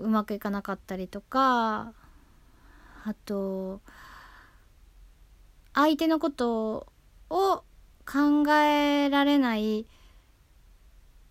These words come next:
発言や行動、あと相手の立場に立って考えられない言葉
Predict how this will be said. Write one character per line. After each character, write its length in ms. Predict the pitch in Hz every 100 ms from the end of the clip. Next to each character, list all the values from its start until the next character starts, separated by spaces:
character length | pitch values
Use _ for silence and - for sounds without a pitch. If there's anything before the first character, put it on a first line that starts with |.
| - -
発 420 | - 233 - 269
言 720 | 254 247 247 247 247 247 254 - _
や 600 | 233 330 381 320 208 196 - _ -
行 340 | 233 226 220
動、 580 | 214 220 302 302 208 - _ _ -
あ 80 | 220
と 240 | 208 202
相 220 | 262 262
手 160 | 254 262
の 320 | 262 262 262 262
立 240 | 269 240
場 140 | 226 220
に 140 | 220
立 120 | 226
っ 40 | 220
て 160 | 220
考 180 | 214 - - 240 233 226
え 40 | 220
ら 140 | 226
れ 120 | 220
な 240 | 214 202 190
い 80 | -
言 460 | 214 - 190 190 - - _ _ _ - - -
葉 220 | 175